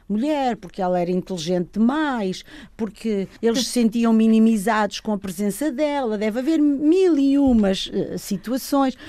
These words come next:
A mei-, a que, a que era mais partilhada era que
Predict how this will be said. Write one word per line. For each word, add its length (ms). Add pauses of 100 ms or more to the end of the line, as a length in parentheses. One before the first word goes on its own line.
(240)
A 200
mei-, 380
a 100
que, 240
a 60
que 100
era 160
mais 320
partilhada 840
era 300
que 340